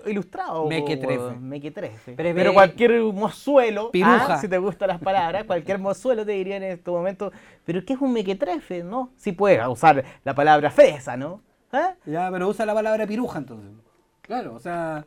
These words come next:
Speaker 1: Y el
Speaker 2: no estoy diciendo que sean palabras encopetadas, palabras bonitas,
Speaker 1: Pero
Speaker 2: o
Speaker 1: eso
Speaker 2: palabras
Speaker 1: no
Speaker 2: de alcurnia, no, estoy
Speaker 1: Pero
Speaker 2: diciendo simplemente que, que se usen en un contexto donde no le restas valor a aquello que estás representando, o sea, la idea de-, del, de-, del,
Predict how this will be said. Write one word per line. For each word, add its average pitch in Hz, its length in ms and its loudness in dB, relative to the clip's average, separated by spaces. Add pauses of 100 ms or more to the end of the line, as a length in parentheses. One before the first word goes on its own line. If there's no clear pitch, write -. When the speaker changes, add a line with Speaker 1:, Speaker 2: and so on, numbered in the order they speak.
Speaker 1:
Y 165 80 -2
el 160 80 0
Speaker 2:
no 160 80 -4
estoy 202 160 2
diciendo 226 260 0
que 214 60 2
sean 214 160 2
palabras 208 560 2
encopetadas, 165 800 2
palabras 165 340 -2
bonitas, 147 640 -4
Speaker 1:
Pero 277 200 8
Speaker 2:
o - 20 12
Speaker 1:
eso 240 80 12
Speaker 2:
palabras 180 380 8
Speaker 1:
no 156 40 -2
Speaker 2:
de 165 60 0
alcurnia, 156 720 -4
no, 330 240 -8
estoy 226 160 -4
Speaker 1:
Pero 233 260 6
Speaker 2:
diciendo 226 40 6 (120)
simplemente 214 320 0
que, 202 240 -4 (220)
que 185 140 -4
se 180 120 -4
usen 208 280 -2
en 220 100 -6
un 180 120 -8
contexto 185 580 -4
donde 180 280 -2
no 165 160 -2
le 214 160 -4
restas 190 480 -6
valor 160 400 -4 (240)
a 151 180 2
aquello 180 340 0
que 196 60 -2
estás 190 220 -4
representando, 160 760 -4
o 127 40 -6
sea, 170 200 2
la 160 120 0
idea 190 440 0 (340)
de-, 143 300 -8
del, 143 240 0
de-, 147 340 0
del, 135 840 -2